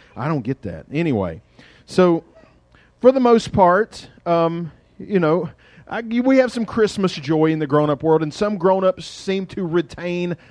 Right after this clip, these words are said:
a lot of Christmas joy, and I love that. But it's, it is a little more difficult to hold on to it when you're in the, in the grown-up world. It does change. Christmas gets chaotic sometimes.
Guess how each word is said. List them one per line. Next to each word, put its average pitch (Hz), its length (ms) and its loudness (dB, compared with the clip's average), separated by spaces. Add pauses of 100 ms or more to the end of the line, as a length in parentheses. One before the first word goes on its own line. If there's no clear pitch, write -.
(100)
a 160 100 0
lot 165 560 2
of 156 160 -2
Christmas 156 480 -4
joy, 135 360 2
and 127 100 -2
I 123 60 -4
love 143 420 -2
that. 117 360 -4 (800)
But 185 280 4 (320)
it's, - 320 -8
it 220 140 -2
is 240 140 2
a 214 60 2
little 196 220 6
more 185 140 4
difficult 170 640 0 (380)
to 185 120 0
hold 175 200 4
on 147 200 0
to 139 220 2
it 156 160 -4
when 147 160 -2
you're 143 100 4
in 143 120 0
the, 139 120 -4 (100)
in 151 140 0
the 151 80 0
grown-up 123 480 0
world. 120 240 0
It 160 120 -6
does 151 200 -4
change. 135 840 -6 (280)
Christmas 175 540 -4
gets - 560 -6 (540)
chaotic 170 720 -2 (600)
sometimes. - 840 -10